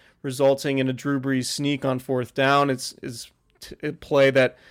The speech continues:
everybody in the world saw coming, but it's still very difficult to stop when you only have about six inches to go. Then you get Kyle Shanahan going into his bag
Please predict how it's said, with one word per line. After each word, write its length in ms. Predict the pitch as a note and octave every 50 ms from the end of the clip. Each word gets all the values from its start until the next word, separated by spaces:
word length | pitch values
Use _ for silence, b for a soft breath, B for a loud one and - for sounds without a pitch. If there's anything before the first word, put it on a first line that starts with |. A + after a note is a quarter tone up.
| b b b b b b _
everybody 560 | - D3+ D3+ D#3+ E3+ E3 D#3+ D#3+ D#3 D#3 D3
in 80 | C#3 C3+
the 100 | C3+ C3
world 300 | C#3 D3 D3 D3+ D3+ C3
saw 180 | - D3 C3 B2+
coming, 360 | - D3+ C3+ C3+ C#3 C#3+ C#3+
but 100 | C#3 C3
it's 140 | B2+ B2 -
still 280 | - C#3 C3 C3 B2+
very 300 | B2 B2+ C3+ C3 C3 C3
difficult 380 | B2 C3+ B2+ - - C#3 C3+ B2+
to 80 | C3+ B2+
stop 360 | - - C3 B2+ B2+ C3+ -
when 120 | C#3+ C3+
you 100 | C3 B2+
only 160 | B2+ B2+ B2+
have 140 | B2+ B2+ B2
about 240 | A#2+ C3 B2+ C3 -
six 240 | - C#3+ C3 - -
inches 240 | C3+ B2+ - C3 A#2+
to 80 | C3+
go. 280 | C3 C3 C3 C3 C3+ C3 b b b b b b b b b b b b
Then 240 | - C#3 E3 G3 B3
you 100 | C#4 C4
get 200 | A3+ A#3+ A3+ A3
Kyle 280 | - G3 G3+ G#3 G#3 F#3+
Shanahan 560 | G3+ - F3 E3+ F3 F3+ F3 F3 E3 D#3+ D#3+
going 300 | D3+ D#3 D#3 D3+ D3+ D#3+
into 260 | D#3 E3 D#3+ D#3 D#3+
his 160 | D3+ C#3 B2
bag 600 | B2 D3+ C#3 C#3 D3 C#3 C3 B2+ B2+ B2+ C3 C3